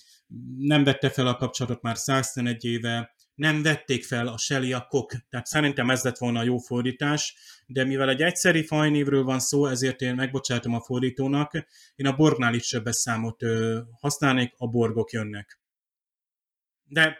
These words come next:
lehet, hogy rossz, ö, véleményen vagyok. Itt, itt, ö, itt például szívesen várnék, ö, kommenteket, vagy akár majd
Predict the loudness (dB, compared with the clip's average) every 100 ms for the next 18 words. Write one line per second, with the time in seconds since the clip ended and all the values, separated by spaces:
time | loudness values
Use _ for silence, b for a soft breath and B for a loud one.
0 | _ -6 -6 -4 -6 -6 -6 -8 -6 -6
1 | -4 -4 -2 -2 0 2 2 2 -4 -2
2 | -6 0 2 2 2 0 2 2 2 2
3 | 2 2 0 4 4 4 -2 0 -2 0
4 | 2 2 0 -4 -6 -6 -2 -4 -2 0
5 | 2 2